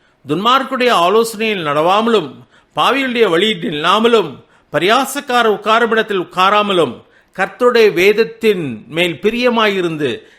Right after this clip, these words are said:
இரவும் பகலும் அதை தியானிக்கிற மனுஷன் பாக்கியவான்" என்று சொல்லுகிறார்.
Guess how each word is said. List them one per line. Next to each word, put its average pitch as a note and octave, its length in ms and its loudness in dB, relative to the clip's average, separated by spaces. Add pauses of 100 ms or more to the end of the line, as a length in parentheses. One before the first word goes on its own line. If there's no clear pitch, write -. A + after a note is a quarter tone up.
இரவும் C4 440 2
பகலும் A#3 320 0
அதை G#3 240 0
தியானிக்கிற G#3+ 560 -2
மனுஷன் G3 460 -4
பாக்கியவான்" F#3+ 680 0
என்று E3+ 200 -6
சொல்லுகிறார். A2+ 580 -4